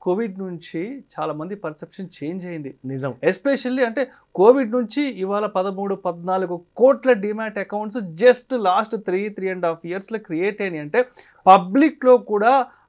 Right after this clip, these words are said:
Speaker 1: అంత మొత్తంలో ఒక అవేర్‌నెస్ వచ్చింది. Yes.
Speaker 2: Very true.
Speaker 1: స్టాక్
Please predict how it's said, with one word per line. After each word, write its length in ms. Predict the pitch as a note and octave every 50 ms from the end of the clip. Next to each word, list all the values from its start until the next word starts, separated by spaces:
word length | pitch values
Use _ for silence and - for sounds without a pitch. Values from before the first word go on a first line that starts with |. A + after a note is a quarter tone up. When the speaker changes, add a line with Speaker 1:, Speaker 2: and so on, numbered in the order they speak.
| -
Speaker 1:
అంత 280 | D3+ E3 F#3+ G3+ G3+ G#3
మొత్తంలో 520 | G3 F3 E3+ F3 F3 - G#3+ G#3+ A#3 A3+
ఒక 160 | A3 G#3 G#3 D#3
అవేర్‌నెస్ 540 | D3 D3 E3 F3+ G3 F#3 G3+ G3+ - -
వచ్చింది. 480 | E3+ D#3+ D#3 - - G#3+ F#3 E3+ D3+ C#3+ D#3
Yes. 100 | D#3 C3+ C3 D3
Speaker 2:
Very 220 | D3 D#3+ D#3+ D3+
true. 120 | D3 C3+ A2+
Speaker 1:
స్టాక్ 320 | - - C#3 C3+ D#3 -